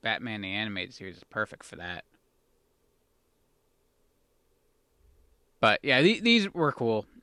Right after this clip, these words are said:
Um, do they need the flippy, heady action?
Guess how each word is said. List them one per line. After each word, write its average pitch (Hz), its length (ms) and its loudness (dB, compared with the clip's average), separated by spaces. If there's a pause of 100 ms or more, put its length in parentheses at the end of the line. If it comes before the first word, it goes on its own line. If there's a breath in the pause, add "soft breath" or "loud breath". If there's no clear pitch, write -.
(180)
Um, 131 680 2 (1500)
do 185 140 2
they 180 180 6
need 175 300 0
the 175 120 2
flippy, 180 460 -4
heady 170 280 2
action? 160 500 0